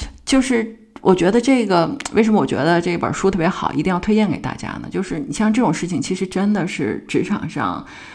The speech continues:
呃，什么时候都非常有可能发生。我们假设啊，假设比如说你在公司里面，你跟一个人关系很好，这个人可能跨部门，他跟你不是一个部门，但是你们俩私下里吧，就比如说关系很好，但是你们部门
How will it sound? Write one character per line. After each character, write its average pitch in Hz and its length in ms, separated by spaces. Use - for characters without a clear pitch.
呃， 147 140
什 - 140
么 202 100
时 214 100
候 190 80
都 180 80
非 - 140
常 202 140
有 - 80
可 - 140
能 - 120
发 - 160
生。 131 240
我 - 60
们 160 100
假 - 180
设 156 200
啊， - 160
假 - 160
设 156 140
比 120 100
如 120 60
说 156 80
你 143 60
在 123 80
公 139 180
司 165 140
里 160 80
面， 127 220
你 127 60
跟 165 260
一 139 80
个 165 80
人 139 140
关 147 140
系 170 100
很 - 180
好， - 260
这 - 80
个 208 60
人 196 100
可 202 100
能 131 100
跨 - 180
部 190 180
门， - 180
他 156 100
跟 208 120
你 180 80
不 - 160
是 - 120
一 196 60
个 180 80
部 - 160
门， - 280
但 - 140
是 156 100
你 165 140
们 160 100
俩 135 200
私 - 180
下 254 240
里 208 120
吧， 95 300
就 - 120
比 - 120
如 - 60
说 - 160
关 143 160
系 147 80
很 151 160
好， - 220
但 277 120
是 269 100
你 240 120
们 147 220
部 240 160
门 139 440